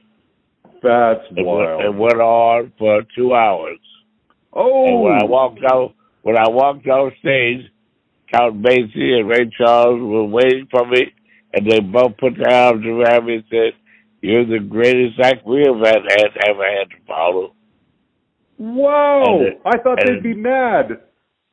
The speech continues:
Speaker 2: Well, no. Fe-, when jazz musicians are lovers, uh, they don't get angry. And,
Speaker 1: Good.
Speaker 2: uh, he, he, uh, they, uh, the very next day in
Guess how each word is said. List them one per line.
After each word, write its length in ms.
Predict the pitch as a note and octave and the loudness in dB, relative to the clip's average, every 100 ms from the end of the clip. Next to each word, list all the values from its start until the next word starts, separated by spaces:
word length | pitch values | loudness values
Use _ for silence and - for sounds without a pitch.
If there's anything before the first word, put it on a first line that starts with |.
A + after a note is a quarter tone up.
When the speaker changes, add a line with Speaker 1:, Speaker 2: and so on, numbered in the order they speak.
| _ | _
Speaker 2:
Well, 320 | G2+ A2+ A#2+ | -2 0 0
no. 320 | G2+ G2+ F#2+ F#2 D3+ | -2 -4 -6 -6 -2
Fe-, 160 | C#3 - | -2 0
when 200 | A#2 A2 | -2 0
jazz 220 | C3 D#3 | 0 0
musicians 720 | C3+ B2+ A#2 A2+ A#2 G#2+ G2+ G2 | -2 -2 0 -2 -4 -8 -6 0
are 100 | G2 | 2
lovers, 460 | G#2 A2+ F#2 D2+ - _ D#2+ | 4 2 2 -6 -12 _ -4
uh, 140 | F#2 - _ _ _ | -2 -4 _ _ _
they 100 | G2 | 0
don't 220 | A2+ A2+ G2 | 2 2 2
get 140 | F#2+ | 0
angry. 520 | E2+ E2 E2 D#2+ F2 - _ _ _ _ _ _ | 2 2 0 -4 -12 -14 _ _ _ _ _ _
And, 140 | - - | -2 0
Speaker 1:
Good. 260 | - G3+ | 2 2
Speaker 2:
uh, 40 | G2 | 0
he, 480 | G#2+ B2+ - - _ _ _ _ | 0 -4 -6 -12 _ _ _ _
he, 300 | B2 B2+ A#2+ | -2 0 2
uh, 200 | A2+ G#2+ F2 G#2+ | 2 2 0 -2
they, 220 | B2 A#2+ | 0 2
uh, 300 | A#2+ A#2 G#2+ - _ _ _ _ _ | 2 0 -2 -10 _ _ _ _ _
the 100 | G2+ | -4
very 300 | G2+ C3+ C3+ | 0 0 0
next 360 | B2+ C3+ A#2+ G#2+ C#3 | -2 -2 -4 -6 -2
day 300 | C#3+ C3 | -2 -2
in 120 | B2+ | -4